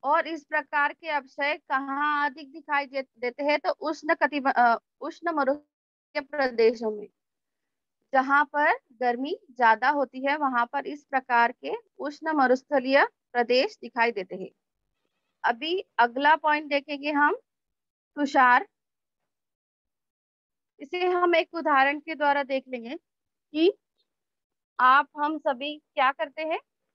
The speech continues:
फ्रिज में पानी की बोतल रखते हैं। पानी की बोतल अत्यधिक भर, भर देते हैं हम लोग पानी से, तो बर्फ क्या करता है, पानी से ज्यादा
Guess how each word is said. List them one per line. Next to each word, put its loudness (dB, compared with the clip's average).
फ्रिज -12
में 2
पानी -2
की -16
बोतल -2
रखते 0
हैं। 0
पानी 2
की -4
बोतल 2
अत्यधिक 2
भर, 2
भर 2
देते 0
हैं -2
हम -2
लोग -4
पानी -2
से, -8
तो 4
बर्फ 4
क्या 0
करता -4
है, -2
पानी -4
से -6
ज्यादा 2